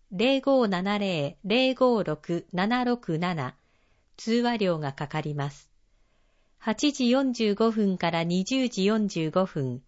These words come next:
土日祝日も対応。ワクチン接種の予約受付は行っておりません。大規模接種会場に関する情報はこちら、キューアールコードがあります。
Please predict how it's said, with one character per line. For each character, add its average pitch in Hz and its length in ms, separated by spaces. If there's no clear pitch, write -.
土 190 140
日 226 320
祝 - 240
日 208 280
も 190 140
対 180 380
応。 151 320
ワ 190 120
ク - 100
チ 269 180
ン 262 80
接 254 180
種 196 240
の 156 220
予 175 140
約 220 360
受 208 200
付 - 240
は 185 240
行 208 140
っ 202 200
て - 140
お 185 80
り 180 120
ま 175 140
せ 160 180
ん。 117 180
大 262 220
規 269 160
模 269 140
接 262 180
種 254 220
会 247 260
場 190 200
に 165 140
関 202 240
す 196 160
る 160 120
情 208 240
報 208 300
は 180 160
こ 180 140
ち 175 200
ら、 156 180
キ - 140
ュ 254 180
ー 240 100
ア - 20
ー 233 60
ル 233 100
コ 220 200
ー 202 40
ド 156 140
が 135 140
あ 127 40
り 127 140
ま 127 160
す。 - 220